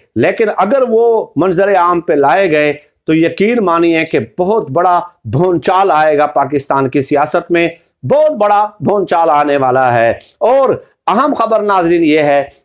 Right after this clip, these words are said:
कि अपोजिशन ने इमरान खान साहब का काम आसान कर दिया है। वो ये कि let's suppose, let's suppose, फर्ज कर लेते हैं hypothetically speaking कि इमरान खान साहब को ये हटाने में कामयाब हो जाते हैं,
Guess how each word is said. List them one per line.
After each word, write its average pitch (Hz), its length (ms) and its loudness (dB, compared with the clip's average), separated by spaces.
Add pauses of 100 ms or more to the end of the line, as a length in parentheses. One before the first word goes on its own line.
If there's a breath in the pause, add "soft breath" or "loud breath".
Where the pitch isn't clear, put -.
कि 214 60 2
अपोजिशन 214 540 0
ने 233 120 0
इमरान 202 280 0
खान 185 220 -2
साहब 185 220 -2
का 185 100 -2
काम 175 320 0 (100)
आसान 151 360 0
कर 135 180 0
दिया 120 300 2
है। 113 340 0 (260 loud breath)
वो 165 140 2
ये 247 360 2 (360 loud breath)
कि 233 80 0
let's 247 340 0
suppose, 151 480 0 (300)
let's 269 180 -2
suppose, 175 300 -2
फर्ज 226 260 -2
कर 180 160 -2
लेते 147 240 0
हैं 135 160 0
hypothetically 196 760 -2
speaking 143 500 -2 (320 soft breath)
कि 226 120 2
इमरान 240 320 0
खान 226 240 0
साहब 220 220 -2
को 208 100 0
ये 208 80 2
हटाने 190 340 0
में 175 140 0
कामयाब 147 420 0
हो 131 120 0
जाते 120 280 -2
हैं, 113 240 -2